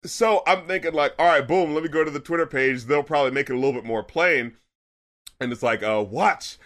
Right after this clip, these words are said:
Praz, uh, interview with T M Z below." And, you know, it's a forty-five second video, and it's like, uh, you know,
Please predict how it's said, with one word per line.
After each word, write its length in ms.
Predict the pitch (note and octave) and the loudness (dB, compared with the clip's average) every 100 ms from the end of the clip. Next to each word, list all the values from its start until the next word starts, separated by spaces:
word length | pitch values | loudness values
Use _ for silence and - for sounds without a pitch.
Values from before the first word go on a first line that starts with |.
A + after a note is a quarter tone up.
| - - | -20 -10
Praz, 640 | E3+ F#3 E3 D3 B2+ A#2+ - | 0 4 4 2 0 -6 -2
uh, 260 | C3+ C3 B2 | 2 2 2
interview 600 | D#3+ C#3 C3 B2+ D3+ C3 | 0 -2 -6 -4 -2 -2
with 240 | A#2 A2+ | -4 -8
T 240 | - E3 | -6 -2
M 160 | C#3 B2+ | 0 -2
Z 260 | A2+ D#3+ C#3 | -6 -6 -4
below." 560 | G#2+ A2+ D#3 B2+ F#2 - - - | -4 -2 2 0 -2 -8 -20 -8
And, 280 | - D3+ C#3+ | 0 2 2
you 60 | D3+ | 2
know, 60 | |
it's 100 | C#3+ | 0
a 60 | C3+ | -2
forty-five 460 | C#3+ E3+ E3 D3+ C#3 | -2 -2 0 0 0
second 280 | D3 B2 | -4 -6
video, 320 | A#2 C#3+ B2+ A2+ | -4 -2 0 0
and 80 | |
it's 120 | A2+ A2 | -2 -2
like, 280 | G#2+ G#2 - | -2 -2 -2
uh, 280 | G#2+ G2+ F#2+ - | 0 0 -2 -8
you 100 | A#2+ | -2
know, 200 | C#3+ A#2+ | 0 0